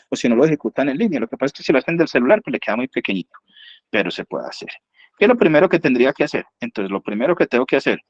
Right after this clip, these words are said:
para hacer mi entregable, yo voy a abrir un archivo de Word para cumplir con ese entregable. Había un cuestionario, pero ese cuestionario, si tú, eh, de pronto lo perdías, que eran unas pruebas de conocimiento, eh,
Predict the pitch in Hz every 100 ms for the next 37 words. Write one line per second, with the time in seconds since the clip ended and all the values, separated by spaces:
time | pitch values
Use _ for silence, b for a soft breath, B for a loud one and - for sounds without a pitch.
0 | _ - 104 98 104 120 165 175 190 190
1 | 131 175 - _ _ - 107 95 110 113
2 | 110 107 107 101 - 113 113 123 214 277
3 | - 127 101 - - - - 90 90 82
4 | 80 60 - - - _ B B B -
5 | 185 254 208 220 208 - 165 165 107 -
6 | _ _ _ _ _ - 139 135 175 160
7 | - 135 127 113 98 - 117 120 113 _
8 | - 143 147 147 - 147 - - 139 117
9 | 107 92 117 117 87 - 95 117 127 -
10 | 139 127 117 - 95 87 92 95 92 -
11 | - 87 _ _ b b b b - 101
12 | 95 92 92 90 87 82 80